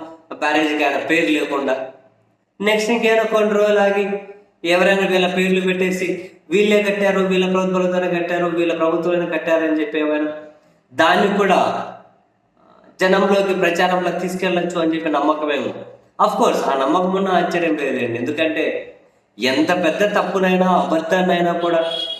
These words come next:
అంత కాన్ఫిడెంట్గా ప్రచారం చేస్తూ ఉంటే నమ్ముతూ ఉన్నారు కదా కొందరు అని చెప్పి కాన్ఫిడెన్స్ నుంచి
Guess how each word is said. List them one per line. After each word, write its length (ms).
అంత 260
కాన్ఫిడెంట్గా 680
ప్రచారం 540
చేస్తూ 240
ఉంటే 480
నమ్ముతూ 480
ఉన్నారు 260
కదా 300
కొందరు 240
అని 160
చెప్పి 180
కాన్ఫిడెన్స్ 640
నుంచి 600